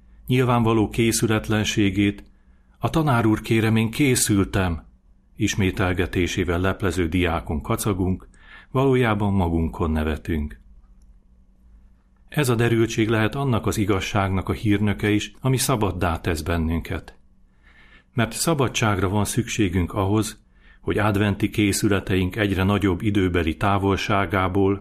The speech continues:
elég bátrak legyünk arra, hogy tisztábban lássunk annyi mindent. Hogy beismerjük, az évek múlásával nem lett minden olyan jó, mint ahogy reméltük. Hogy elég elszántak lehessünk arra,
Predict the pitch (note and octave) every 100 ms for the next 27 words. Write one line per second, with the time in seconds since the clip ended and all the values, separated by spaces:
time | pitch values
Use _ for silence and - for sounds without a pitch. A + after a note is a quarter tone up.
0 | - - C3 B2 A2+ C#3+ C3+ - F#2+ G#2
1 | F2 E2 E2 G2+ G2 G#2+ G2 - _ _
2 | - - G#2 G2 - - D3+ - A2 F#2+
3 | F2 F#2 F#2 F#2+ F#2+ - G#2 F#2+ - A2
4 | G2 F2 F2 E2+ D#2+ D#2 D2 - - _
5 | - _ _ - - - - D#2+ F2+ G2+
6 | G2 A2+ A2 G#2+ A2 A2 - - - -
7 | - - - B2 A2+ A2 A#2 A2+ A2+ A2
8 | A#2 A2+ G#2+ A2+ C#3+ C#3 G2 - F#2+ F#2
9 | F2+ F2+ F2 F2 E2+ E2+ E2+ D#2+ D#2+ -
10 | - D#2+ F#2 E2 D#2 D#2+ D#2 D2+ D#2 -
11 | D2 - - - - - - - - -
12 | - - - B2 C3+ A2+ F2+ F#2+ F#2 G2
13 | F#2 G2 F2 G2 F#2 D#2+ - A2+ F2+ E2+
14 | G#2 A#2